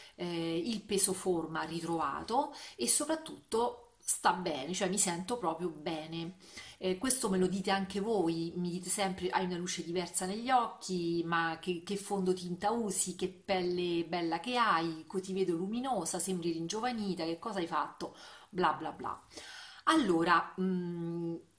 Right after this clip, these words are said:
diciamo, diciamo che quindi, ecco, non sono un'esperta del settore, non devo insegnare nulla a nessuno, io sto semplicemente, vi racconterò semplicemente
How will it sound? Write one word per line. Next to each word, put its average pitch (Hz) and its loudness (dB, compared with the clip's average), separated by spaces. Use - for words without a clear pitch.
diciamo, 208 6
diciamo 180 0
che - -4
quindi, 185 2
ecco, 185 0
non 202 0
sono 220 2
un'esperta 190 0
del 185 0
settore, 269 0
non 185 2
devo 214 0
insegnare 185 2
nulla 180 0
a - 0
nessuno, 269 0
io 226 -2
sto - 2
semplicemente, 190 -2
vi 165 0
racconterò 190 -4
semplicemente 175 -4